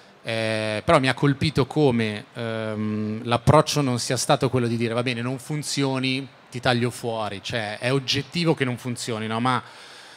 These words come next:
mi ha colpito come in quei mesi fossi animato da un desiderio in realtà di vedere, eh, il titolo del meeting dell'anno scorso metteva a tema il valore del-, delle persone, no? Cioè fossi animato dal desiderio di,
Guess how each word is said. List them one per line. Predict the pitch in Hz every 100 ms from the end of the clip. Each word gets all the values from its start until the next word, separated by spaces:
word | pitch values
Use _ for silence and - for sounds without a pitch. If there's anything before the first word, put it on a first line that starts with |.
| -
mi | 127
ha | 120
colpito | 143 165 147
come | 143 143
in | 127
quei | 123 147
mesi | 147 147 156
fossi | - 135 -
animato | 127 131 147 131 -
da | 120 127
un | 123
desiderio | 123 120 135 143 127 113 113
in | 117
realtà | 117 123 180
di | 156
vedere, | 123 131 143 127 117 113 107 - - - -
eh, | 110 110 107 107 107 107
il |
titolo | 107 131 131
del | 127
meeting | 127 139 131 117 120 123
dell'anno | 117 117 120
scorso | 123 - 135 -
metteva | 117 120 117
a | 113
tema | 139 131
il | 117
valore | 107 123 123 123 107 107
del-, | 101 104 107 104 104 101 101 101
delle | 98 107
persone, | 104 110 - - 113 104
no? | 107 104 117 - - - - - -
Cioè | - 113
fossi | - 143 -
animato | 147 147 160 143 135
dal | 123 123
desiderio | 131 123 170 165
di, | 127 120